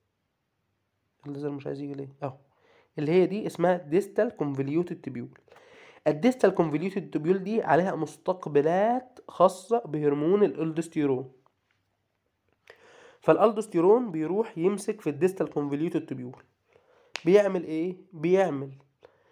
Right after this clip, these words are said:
صوديوم ووتر ريتنشن، بيعيد امتصاص الصوديوم وبالتالي يسحب معاه مية،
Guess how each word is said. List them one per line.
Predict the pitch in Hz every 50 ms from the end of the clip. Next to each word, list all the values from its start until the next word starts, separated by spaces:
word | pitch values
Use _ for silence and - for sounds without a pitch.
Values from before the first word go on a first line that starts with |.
| _ _ _ _
صوديوم | - - - 190 196 196 147 143 139 139 139 135 - - -
ووتر | 156 156 180 202 202 220 214
ريتنشن، | 214 220 208 226 208 190 151 156 147 147
بيعيد | 143 143 143 175 180 175
امتصاص | 185 175 - - 180 175 170
الصوديوم | 180 170 - - 185 196 208 240 294 285 - - _
وبالتالي | - 151 147 147 143 143 - - 170 185 196 214 247 285 277 - - -
يسحب | 147 151 170 175 - - - 147 143
معاه | 143 135 127 147 180
مية، | 165 156 135 131 131 143 139